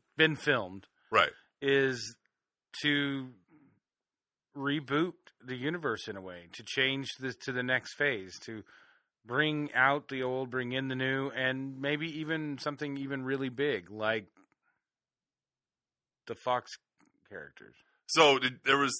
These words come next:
Speaker 2: something that came across my phone, and I didn't get a chance to read it.
Speaker 1: Right.
Speaker 2: That was, like, an opinion or some sort of unsubstantiated rumor that, like, oh, the X-Men are in, are in Phase Four.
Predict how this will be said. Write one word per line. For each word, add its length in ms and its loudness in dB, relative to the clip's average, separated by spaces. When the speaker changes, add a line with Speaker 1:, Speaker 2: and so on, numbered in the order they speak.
Speaker 2:
something 260 4
that 120 2
came 180 6
across 300 4
my 120 2
phone, 460 0
and 80 -2
I 60 4
didn't 160 4
get 100 2
a 60 2
chance 300 -2
to 100 -4
read 200 0
it. 140 -2
Speaker 1:
Right. 340 -8
Speaker 2:
That 160 6
was, 140 -2
like, 260 6
an 100 4
opinion 580 4
or 640 6
some 180 -10
sort 160 4
of 80 0
unsubstantiated 920 0
rumor 500 0
that, 180 4
like, 360 6
oh, 260 8
the 120 6
X-Men 320 0
are 80 0
in, 240 -6
are 160 -2
in 280 -10
Phase 260 -6
Four. 240 -16